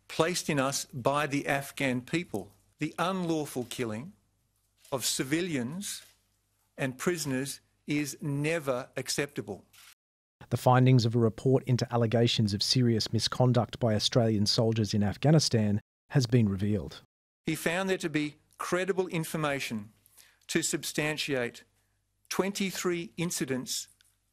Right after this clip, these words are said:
Speaker 1: of alleged unlawful killing of thirty-nine people by twenty-five Australian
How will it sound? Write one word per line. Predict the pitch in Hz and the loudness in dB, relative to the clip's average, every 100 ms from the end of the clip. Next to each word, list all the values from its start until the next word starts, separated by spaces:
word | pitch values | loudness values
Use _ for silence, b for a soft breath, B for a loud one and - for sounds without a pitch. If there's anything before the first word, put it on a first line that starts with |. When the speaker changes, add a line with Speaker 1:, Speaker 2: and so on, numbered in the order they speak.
| - | -6
Speaker 1:
of | 139 | -2
alleged | 131 139 170 165 143 - | -2 -2 -4 -4 -8 -6
unlawful | 156 143 139 170 180 185 | -4 -2 -2 -2 -2 -8
killing | - 180 147 120 147 156 _ _ _ _ _ - | -6 -6 -4 -4 -8 -16 _ _ _ _ _ -6
of | 131 | -6
thirty-nine | - - 170 170 - 175 170 143 139 139 143 143 139 | -6 -4 -2 -2 -4 -6 -6 -4 -2 -2 -4 -6 -8
people | - 156 - 104 107 _ _ _ _ b b b b - | -8 -6 -6 -10 -10 _ _ _ _ b b b b -4
by | 143 | -4
twenty-five | 139 - 180 196 165 170 151 139 135 135 - | -4 -4 -4 -4 -4 -2 0 0 -2 -6 -8
Australian | 139 - - 147 151 123 160 | -6 -4 -2 -2 -2 -4 -8